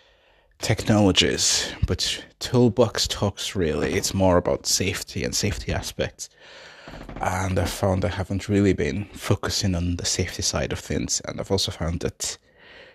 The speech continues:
just talking about new things or interesting things doesn't seem to be as engaging.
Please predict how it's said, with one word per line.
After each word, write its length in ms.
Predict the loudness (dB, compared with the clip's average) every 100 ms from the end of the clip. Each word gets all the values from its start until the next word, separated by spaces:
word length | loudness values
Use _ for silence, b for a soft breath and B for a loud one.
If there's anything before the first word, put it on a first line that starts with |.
| _
just 200 | 2 2
talking 280 | 2 0 0
about 440 | 0 0 0 -2 -2
new 320 | 2 6 6
things 360 | 4 2 2 2
or 40 |
interesting 460 | 0 -2 -4 -4 -8
things 680 | -8 -8 -8 -10 -12 -16 B B B B B B B B B B -20 _ 0
doesn't 400 | 4 6 6 4
seem 360 | 2 2 4 2
to 180 | 0 -2
be 440 | 0 0 -2 -6 B B B B B _ _ _ _ _ _ -6
as 160 | 0
engaging. 680 | 2 4 6 6 4 -2 -8